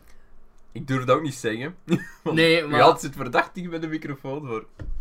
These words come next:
Speaker 2: Ja, maar, allee, wij, allee, ik ben er
Speaker 1: Ja.
Speaker 2: zelf ook wel schuldig aan dat
Speaker 1: Ja,
Speaker 2: ik
Speaker 1: ik
Speaker 2: zo
Speaker 1: doe het.
Speaker 2: klets mijn iced tea neerzet of whatever. En, eh, ja, daarna dus na de Cosby Show kreeg hij ook zijn grote doorbraak in S N L. Wat hem gedaan heeft van negentien eenennegentig tot negentien vijfennegentig.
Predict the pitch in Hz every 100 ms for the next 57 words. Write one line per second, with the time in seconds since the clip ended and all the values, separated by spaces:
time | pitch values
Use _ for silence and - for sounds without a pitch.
0 | - - 143 143 135 131 135 127 127 120
1 | 127 139 131 131 127 127 135 131 127 117
2 | 120 123 - 113 104 107 110 110 110 101
3 | 101 92 147 127 - 135 123 127 - 123
4 | 123 123 123 123 117 131 127 127 139 -
5 | - - - - 170 185 175 175 185 180
6 | 160 175 196 170 160 147 151 170 170 147
7 | 156 151 147 151 139 143 131 131 - 120
8 | 131 131 113 120 117 117 110 - 113 110
9 | - 107 120 123 98 - - - - 113
10 | 110 110 113 117 120 - 110 117 - 113
11 | 113 117 110 - 107 107 101 - 98 131
12 | 135 135 127 -